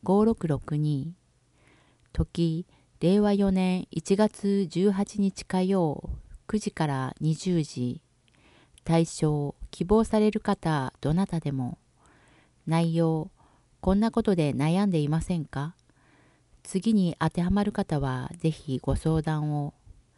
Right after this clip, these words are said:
多重債務、借金を抱えていて返済が苦しい。住宅ローンや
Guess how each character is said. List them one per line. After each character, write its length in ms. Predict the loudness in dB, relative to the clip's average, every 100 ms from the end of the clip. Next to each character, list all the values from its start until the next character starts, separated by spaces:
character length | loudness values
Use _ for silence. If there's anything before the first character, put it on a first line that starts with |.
| _ _ _ _ _
多 160 | -2 0
重 200 | 2 0
債 260 | 2 2
務、 280 | 2 -2 -8 -16 _ _ _
借 240 | -8 -6 -6
金 340 | -2 0 0 -4 _ -8
を 80 |
抱 320 | -4 -2 2 0
え 40 |
て 180 | 2 0
い 60 |
て 420 | 0 0 0 0 -2
返 280 | 0 0
済 300 | 2 2 2
が 280 | 2 0 -2 -4
苦 220 | -4 -2
し 360 | -2 -2 -2 -2
い。 80 | -6 _ _ _ _ -20 _ _ _ 0
住 200 | 2 4
宅 260 | 2 2
ロ 180 | 4 4
ー 40 | 4
ン 120 | 2
や 320 | 0 -4 -6